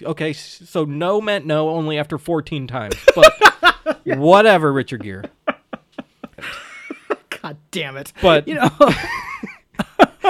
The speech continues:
Speaker 2: <laughs>
Speaker 1: she, but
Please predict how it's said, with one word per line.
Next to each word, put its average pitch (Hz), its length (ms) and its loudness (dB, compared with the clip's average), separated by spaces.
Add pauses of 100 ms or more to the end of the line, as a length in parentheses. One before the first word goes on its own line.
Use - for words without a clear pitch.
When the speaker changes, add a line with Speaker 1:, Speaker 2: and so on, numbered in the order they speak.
(300)
Speaker 2:
<laughs> 247 160 -10 (760)
Speaker 1:
she, 302 460 -2 (320)
but - 240 -10